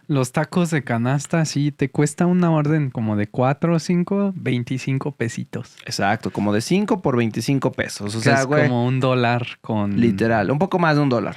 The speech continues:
Speaker 2: poquito
Speaker 1: un poco
Speaker 2: más.
Speaker 1: más de un dólar, pero no sale de, no sale hasta los dos dólares. Es
Speaker 2: Y con eso ya te llenas, o sea,
Speaker 1: Sí.
Speaker 2: si, si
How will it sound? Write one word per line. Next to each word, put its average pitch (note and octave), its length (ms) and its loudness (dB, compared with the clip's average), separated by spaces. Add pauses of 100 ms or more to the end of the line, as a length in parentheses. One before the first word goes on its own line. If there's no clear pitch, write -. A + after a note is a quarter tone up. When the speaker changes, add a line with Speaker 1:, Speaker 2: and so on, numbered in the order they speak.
(200)
Speaker 2:
poquito B2+ 200 -4
Speaker 1:
un D#3 40 2
poco G3 380 2
Speaker 2:
más. E3+ 160 2
Speaker 1:
más E3 40 -2
de E3 120 2
un E3 160 2
dólar, F3+ 420 2
pero C3+ 260 0
no D3 220 2
sale E3+ 540 2
de, A#2 420 0
no C#3 220 2
sale E3 320 2
hasta C3 320 0
los A#2 240 0
dos B2+ 260 2
dólares. A#2+ 600 0
Es G#2+ 100 -4
Speaker 2:
Y C3 100 0
con C3+ 240 2
eso F3 460 4
ya D3 200 2
te C3+ 120 2
llenas, D3 460 2
o B2 40 0
sea, C3+ 260 2
Speaker 1:
Sí. A#2+ 260 0
Speaker 2:
si, - 0 -
si A#2 320 -2